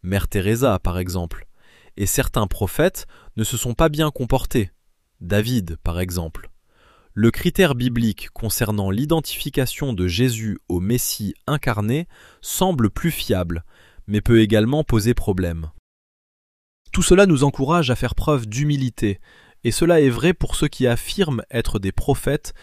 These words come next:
et pour ceux qui les observent. Comme le dit Jérémie, « Le cœur de l'homme est trompeur »,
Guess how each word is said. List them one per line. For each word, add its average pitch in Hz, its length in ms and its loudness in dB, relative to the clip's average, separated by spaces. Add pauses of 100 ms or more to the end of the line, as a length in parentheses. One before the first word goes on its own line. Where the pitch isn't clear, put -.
(260)
et 123 80 2
pour - 240 0
ceux 185 140 2
qui - 140 -6
les 104 180 2
observent. 85 600 -2 (520)
Comme 110 240 4
le 104 80 4
dit 98 180 0
Jérémie, « 101 520 0 (360)
Le 98 180 2
cœur 135 340 2
de 104 80 4
l'homme 110 440 2
est 95 160 -6
trompeur », - 760 0